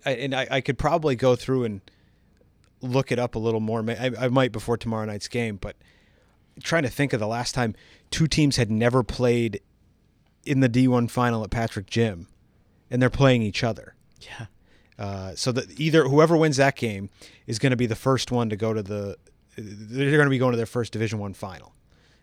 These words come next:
Speaker 1: regardless, on the thirteenth. Uh, but I caught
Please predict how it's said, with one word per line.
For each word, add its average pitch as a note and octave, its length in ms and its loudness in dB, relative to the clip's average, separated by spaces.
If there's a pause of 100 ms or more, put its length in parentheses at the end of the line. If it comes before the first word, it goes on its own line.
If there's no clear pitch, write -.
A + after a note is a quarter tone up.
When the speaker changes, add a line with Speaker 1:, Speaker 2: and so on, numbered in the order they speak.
(100)
Speaker 1:
regardless, G2+ 600 -4
on G2+ 80 -8
the F#2+ 80 -8
thirteenth. - 720 -8 (480)
Uh, F#2 240 -10 (100)
but C3 180 -4 (420)
I B2+ 100 0
caught B2+ 380 -4